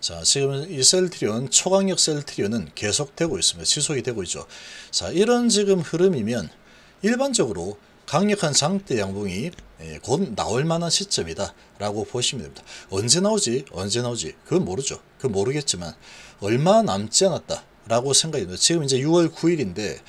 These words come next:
자, 유월 달도 이제 거의 다 지나가고 있죠. 이 분기부터 실적에 대한 기대감이 상당히 높습니다. 그리고 삼 분기가 되면은 이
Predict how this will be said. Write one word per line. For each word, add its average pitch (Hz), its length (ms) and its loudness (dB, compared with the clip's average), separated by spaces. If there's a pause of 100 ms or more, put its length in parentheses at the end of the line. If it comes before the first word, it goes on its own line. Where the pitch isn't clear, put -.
(440)
자, 120 140 0
유월 240 300 4
달도 214 220 6
이제 143 160 2
거의 135 240 0
다 107 140 0
지나가고 113 500 0
있죠. 78 300 -6 (320)
이 127 160 0
분기부터 226 600 2
실적에 196 840 4
대한 113 300 0
기대감이 127 460 -2
상당히 104 540 -2 (240)
높습니다. 101 680 2 (300)
그리고 147 480 2
삼 143 260 0
분기가 165 460 0
되면은 120 460 -4 (680)
이 90 320 -8